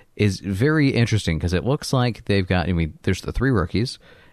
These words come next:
and then there are some other interesting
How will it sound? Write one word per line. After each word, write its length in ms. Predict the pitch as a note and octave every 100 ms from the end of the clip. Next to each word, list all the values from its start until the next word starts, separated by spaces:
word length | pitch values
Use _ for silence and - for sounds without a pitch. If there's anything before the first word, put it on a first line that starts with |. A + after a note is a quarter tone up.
| _
and 220 | - F#2 F2+
then 420 | F2 F2 E2 D#2+
there 520 | F2 F2+ E2+ F2 F2 -
are 360 | F2 A2+ C3+
some 340 | C3+ D3+ C#3 C#3
other 320 | B2 C#3+ C#3+
interesting 560 | - B2 A#2+ - B2 A2+